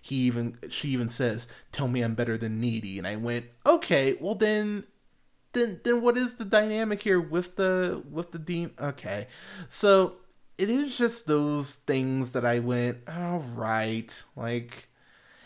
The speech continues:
and Chip has been such a loyal dude. Like, a dumbass, sure, but loyal to his girl.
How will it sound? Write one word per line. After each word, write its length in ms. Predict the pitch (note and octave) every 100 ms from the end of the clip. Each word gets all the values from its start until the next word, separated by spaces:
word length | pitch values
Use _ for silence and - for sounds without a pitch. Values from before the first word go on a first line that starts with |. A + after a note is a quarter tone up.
| -
and 120 | F3 F3+
Chip 300 | - C#4 C#4+
has 140 | C4
been 160 | G#3+ F#3
such 360 | - D#3+ -
a 60 | E3+
loyal 840 | D3 A#2+ A2+ A#2+ A#2+ A#2 A2+ A2+ - _ _ _ _ _ _ _ _ B2+ -
dude. 480 | A#2+ G2+ F#2+ C3 C#3+ _ _ -
Like, 320 | D#3 D3 - -
a 80 | D#3+
dumbass, 720 | A#3 G#3 D3 A2+ A2+ A#2+ -
sure, 640 | - - - B2 G#2+ E2+ - - - -
but 400 | E3 D#3+ - _ _ -
loyal 340 | G3+ B3+ A#3+
to 160 | A#3 C#3+
his 120 | C3
girl. 480 | G2 B1 G#1 -